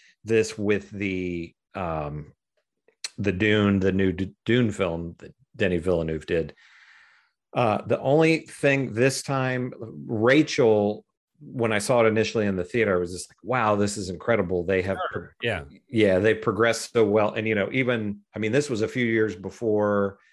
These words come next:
Speaker 1: uh, Luke Skywalker and The Mandalorian, um, and the Book of Boba Fett. And, uh,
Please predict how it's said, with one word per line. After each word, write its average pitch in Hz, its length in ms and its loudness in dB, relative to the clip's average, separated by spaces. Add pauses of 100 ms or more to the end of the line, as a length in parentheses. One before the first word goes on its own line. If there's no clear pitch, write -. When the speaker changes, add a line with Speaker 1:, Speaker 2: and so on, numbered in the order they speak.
(380)
Speaker 1:
uh, 95 360 -2
Luke 120 220 0
Skywalker 107 760 -2
and 101 100 -4
The 95 60 -6
Mandalorian, 101 1000 -6 (480)
um, 90 520 -4 (220)
and 92 500 -6
the 98 200 -4
Book 107 200 0
of 98 80 -8
Boba 90 220 0
Fett. 127 420 0
And, 98 360 -4
uh, 87 320 -4